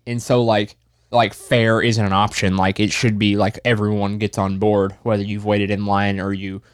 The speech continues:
ran up at the last second. Aside from all that, the real thing that I kinda wanna push into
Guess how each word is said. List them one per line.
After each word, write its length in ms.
ran 240
up 100
at 60
the 80
last 260
second. 340
Aside 380
from 160
all 160
that, 360
the 140
real 260
thing 220
that 100
I 80
kinda 400
wanna 260
push 320
into 600